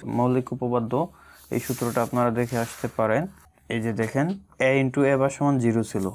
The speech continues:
তাহলে এখানে পি into পি বার সমান আমাদের আসবে কি জিরো, প্লাস এখানে আমাদের পি কিউ বারটা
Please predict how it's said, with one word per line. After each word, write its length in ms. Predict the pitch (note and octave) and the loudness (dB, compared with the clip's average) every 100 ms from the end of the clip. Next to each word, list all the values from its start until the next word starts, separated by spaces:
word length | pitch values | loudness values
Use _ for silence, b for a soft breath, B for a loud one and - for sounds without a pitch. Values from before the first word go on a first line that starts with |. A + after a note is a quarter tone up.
| - | -6
তাহলে 260 | - C#3 C#3+ | 0 2 4
এখানে 260 | D3 D3 D3+ G#3+ - - - - - - - | 2 0 -2 -2 -8 -16 -18 -18 -20 -20 0
পি 100 | C#3+ D3 | 4 4
into 180 | C#3+ D3 D3 | 4 0 2
পি 100 | D#3+ | 0
বার 180 | D3 D3 | 2 0
সমান 300 | - D3 D3 | 0 0 2
আমাদের 360 | C3+ C3+ C3+ C#3 | 2 2 2 4
আসবে 320 | C3+ A#2+ B2+ | 2 2 -2
কি 200 | B2+ A#2 G2 - A2 G#2+ | -2 -4 -4 -10 -8 -2
জিরো, 260 | A2 G#2+ F#2+ - - | 0 2 0 -6 -2
প্লাস 340 | A2+ G#2+ A#2 - - - _ | 2 2 2 -4 -10 -18 _
এখানে 300 | C3+ C3+ D3 | -4 0 0
আমাদের 280 | D3+ D3 D#3 E3 _ - | 0 0 -2 -6 _ 0
পি 100 | D#3 D3+ | 0 0
কিউ 160 | - C3+ | 2 2
বারটা 320 | C3 C#3 C#3 | 4 0 0